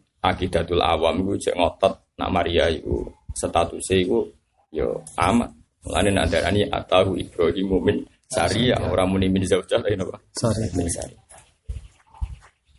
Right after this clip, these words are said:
Speaker 1: Mulane kula nu nak zaman Aqidatul Awam sira cocok mu bet sitok iku tok.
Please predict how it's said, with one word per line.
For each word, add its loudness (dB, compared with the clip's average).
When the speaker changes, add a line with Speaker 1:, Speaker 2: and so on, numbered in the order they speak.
Speaker 1:
Mulane 0
kula 2
nu 0
nak 2
zaman 2
Aqidatul 0
Awam 2
sira 2
cocok 0
mu -8
bet -2
sitok 2
iku -4
tok. 0